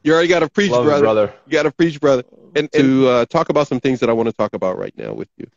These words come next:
Speaker 1: It's
Speaker 2: Actually,
Speaker 1: off of your
Speaker 2: you,
Speaker 1: page.
Speaker 2: do you, do you mind if I go a little bit more into depth on the, what that last person asked for there on the, the men and women perspective?
Speaker 1: Oh, yeah.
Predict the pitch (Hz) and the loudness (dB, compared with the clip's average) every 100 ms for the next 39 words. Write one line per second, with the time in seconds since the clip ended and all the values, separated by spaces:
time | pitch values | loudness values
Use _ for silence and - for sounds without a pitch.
0 | _ - 127 127 147 180 139 139 165 147 | _ -8 -4 0 2 2 2 0 0 0
1 | 107 _ - 135 165 165 - 139 160 160 | -4 _ -6 0 0 -2 -6 -2 0 2
2 | 190 190 160 156 143 139 151 123 135 131 | 0 0 0 2 2 0 -2 0 0 0
3 | 101 117 123 131 117 117 117 - - 107 | -2 0 0 -4 -6 -2 -2 -2 -2 -4
4 | 117 - 123 120 110 120 120 127 120 123 | -4 -8 -12 -10 -8 -8 -8 -8 -4 -4
5 | 120 104 98 92 104 98 107 104 98 101 | -4 -4 -6 -8 -10 -6 -6 -6 -8 -10
6 | 101 107 - 107 226 285 - 165 220 | -10 -16 -10 -4 0 0 0 -6 -8